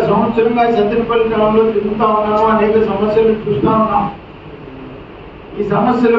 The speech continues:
పరిష్కారానికి కానీ, గృహ నిర్మాణాల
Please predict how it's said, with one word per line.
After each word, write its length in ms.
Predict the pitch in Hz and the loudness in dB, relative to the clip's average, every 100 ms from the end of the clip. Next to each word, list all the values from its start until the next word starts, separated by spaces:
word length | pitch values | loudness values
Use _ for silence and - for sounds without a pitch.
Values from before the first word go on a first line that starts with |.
| - | 4
పరిష్కారానికి 680 | 214 - 240 240 233 233 214 | 2 0 0 0 0 0 -2
కానీ, 200 | 214 240 247 247 - - - - - - 143 - - - - 151 160 - - - - - - | 0 0 -2 -6 -10 -14 -8 -4 -2 -4 -6 -12 -16 -16 -16 -16 -16 -18 -18 -18 -18 -16 -2
గృహ 160 | 214 226 | 0 2
నిర్మాణాల 580 | 233 226 220 220 220 | 2 2 2 2 4